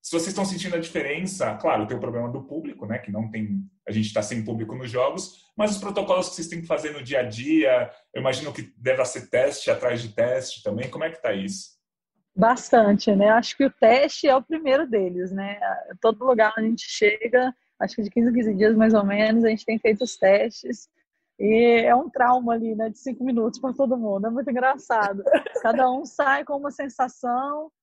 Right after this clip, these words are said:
Speaker 2: né? E a gente, não, tá bom, passamos aqui, a nossa primeira superação, o teste,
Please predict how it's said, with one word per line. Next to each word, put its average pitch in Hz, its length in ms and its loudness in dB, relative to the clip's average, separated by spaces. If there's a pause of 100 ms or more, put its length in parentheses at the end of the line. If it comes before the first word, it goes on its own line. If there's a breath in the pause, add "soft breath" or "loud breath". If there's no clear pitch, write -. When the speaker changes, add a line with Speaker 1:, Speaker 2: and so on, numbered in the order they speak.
(260)
Speaker 2:
né? 247 600 -2
E 240 60 0
a 240 40 -2
gente, 262 220 -6
não, 277 180 -4
tá 269 140 0
bom, 214 640 -4
passamos 262 480 0
aqui, 247 360 -2
a 214 60 -2
nossa 226 240 -4
primeira 269 280 -2
superação, 269 760 -2
o 240 100 -6
teste, 185 640 -2